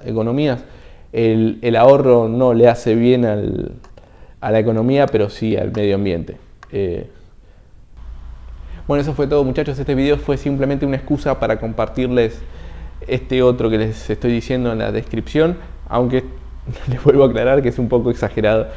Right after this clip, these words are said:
pero viene bien para pensar y reflexionar al respecto y, bueno, que podamos sacar nuestras propias conclusiones.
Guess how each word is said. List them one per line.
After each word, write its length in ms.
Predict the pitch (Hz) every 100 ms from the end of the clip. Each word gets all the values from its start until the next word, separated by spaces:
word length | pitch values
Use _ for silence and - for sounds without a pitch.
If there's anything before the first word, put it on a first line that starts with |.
| - 131 -
pero 160 | 110
viene 220 | 110 117
bien 240 | 113 120 113
para 220 | 107 101
pensar 340 | 104 107 113
y 60 | 110
reflexionar 600 | 104 - 107 - 110 113
al 140 | 107
respecto 500 | - - 113 - 120 - - - - -
y, 160 | 107 113
bueno, 260 | 107 98 - - - -
que 120 | 110
podamos 340 | 113 117 120
sacar 260 | 123 110 113
nuestras 320 | 113 - 120
propias 680 | - 127 120 117 113 - -
conclusiones. 680 | 120 117 113 107 143 151